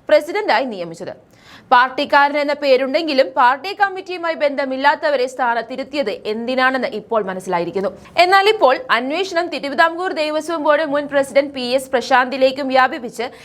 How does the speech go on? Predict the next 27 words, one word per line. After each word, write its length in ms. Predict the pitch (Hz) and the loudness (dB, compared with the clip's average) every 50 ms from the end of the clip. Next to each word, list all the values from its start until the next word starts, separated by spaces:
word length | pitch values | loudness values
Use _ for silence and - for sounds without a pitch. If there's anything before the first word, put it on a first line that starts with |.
| - - - - 330 | -20 -6 -2 0 0
എസ് 180 | 370 - - 453 427 | 0 0 0 0 0
ഐ 40 | 403 - | 0 -2
ടി 80 | 370 381 339 | -2 -4 -2
നീക്കം 280 | 320 277 262 - 285 277 269 | -2 -4 -2 0 0 0 2
തുടങ്ങിയപ്പോൾ 500 | 294 294 320 330 330 311 233 214 185 175 175 - 196 | 2 0 0 0 -2 -4 -2 -2 -2 -2 0 0 0
അത് 120 | 202 208 285 311 - - 220 220 | 0 0 -2 -4 -6 -10 -8 -6
ഇ 20 | 214 226 214 | -6 -4 -2
ഡിയെ 180 | 254 262 311 269 294 | -2 -2 -2 -2 0
പേടിച്ചുള്ള 460 | 294 285 285 285 277 - 311 294 302 294 277 | 0 0 0 0 0 0 2 4 4 2 2
നീക്കം 320 | 269 262 262 262 294 311 302 285 277 | 0 -4 0 0 0 0 0 0 -4
എന്നും 180 | 254 233 220 214 | -4 -4 -4 -2
പറയേണ്ടി 420 | 214 202 208 214 214 214 214 196 185 | -2 0 0 0 -2 -4 -4 -4 -4
വരും. 160 | 165 185 180 - - - - - - - - - | -4 -6 -8 -10 -16 -20 -20 -20 -16 -4 0 0
അതുപ്രകാരമാണ് 800 | 233 220 269 - 262 254 254 277 269 277 285 285 262 233 226 269 277 | 2 2 0 0 2 4 4 4 4 4 2 0 0 -2 -2 -2 -2
ശനിയാഴ്ച 460 | 285 254 240 247 247 233 233 226 226 269 262 269 | -4 -4 -2 -2 0 -2 -2 -2 -2 -4 -4 -2
തിരുവനന്തപുരം 640 | 254 254 254 254 247 247 254 240 247 262 277 269 269 | 0 0 2 2 2 2 0 2 2 2 2 2 4
പോലീസ് 360 | 277 277 302 311 359 349 - 370 | 4 4 4 2 -2 -8 -8 -6
ക്ലബ്ബിൽ 260 | 370 370 370 359 349 311 | -6 -4 -4 -2 -2 -4
വെച്ച് 200 | - - - - - - - | -4 -4 -6 -8 -8 -4 0
പ്രശാന്തിനെ 540 | 285 285 285 - 381 370 370 330 294 254 277 285 247 240 | 0 0 2 4 2 2 2 0 -4 -6 -6 -6 -6 -8
വീണ്ടും 240 | 220 220 214 254 - 285 | -8 -8 -10 -10 -6 -4
ചോദ്യം 260 | 285 277 277 277 247 208 | -4 -4 -4 -4 -6 -8
ചെയ്തത്. 240 | 202 175 160 147 - - - - - - - - - - 269 320 | -8 -8 -10 -10 -12 -14 -20 -20 -20 -20 -20 -20 -4 2 4 4
മാത്രമല്ല, 460 | 349 381 - 403 427 415 381 330 330 359 349 349 | 4 4 4 2 2 4 4 4 4 4 4 2
പ്രശാന്തിന്റെ 500 | 302 311 311 330 311 302 311 302 302 302 285 | 0 0 0 0 0 0 -2 -4 -2 0 0
തട്ടിപ്പിനെ 460 | 285 285 - 339 339 339 349 339 359 - | 0 0 -2 -6 -8 -6 -6 -6 -4 -4
കുറിച്ചും 300 | 320 285 285 262 277 269 | -6 -4 -2 -2 -4 -4